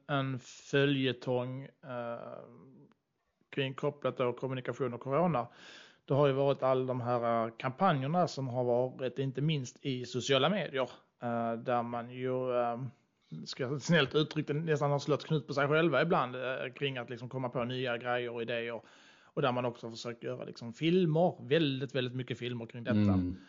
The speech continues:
Speaker 1: Allt ifrån där liksom en, en, en enkel trettio, fyrtiofem sekunders film med massa skyltar på, eh, som beskriver just det här att hålla avstånd till de här lite skojigare varianterna som vi har sett där man försöker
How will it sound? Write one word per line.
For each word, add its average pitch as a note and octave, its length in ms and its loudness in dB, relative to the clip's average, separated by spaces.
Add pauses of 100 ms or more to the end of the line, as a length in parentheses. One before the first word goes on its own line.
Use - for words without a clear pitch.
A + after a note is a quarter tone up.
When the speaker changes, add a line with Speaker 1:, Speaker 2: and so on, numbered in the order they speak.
(240)
Speaker 1:
Allt C#3 280 2
ifrån C#3 280 -2
där C3 100 -6
liksom A#2 320 -10
en, A#2+ 180 -14
en, B2 260 -10
en C3 200 -12
enkel B2 380 -8
trettio, C3+ 600 -8
fyrtiofem A#2+ 580 -6
sekunders A#2+ 420 -8
film B2 340 -2
med A#2 120 -4
massa A#2 200 -6
skyltar B2 560 -2
på, A#2 420 -2
eh, A2+ 300 -4
som A#2 180 -10
beskriver A#2+ 480 -4
just A#2 180 -8
det A#2 80 -2
här A#2 260 -2
att - 80 -16
hålla A#2 180 -4
avstånd A2+ 380 -6
till B2 200 -4
de A#2 120 -6
här A#2 140 -2
lite A2+ 200 -6
skojigare C3 960 0
varianterna A#2 600 -4
som A#2+ 120 -16
vi A#2 100 -14
har A#2+ 80 -10
sett A#2 260 -8
där A#2 60 -12
man A2+ 120 -12
försöker A#2+ 440 -10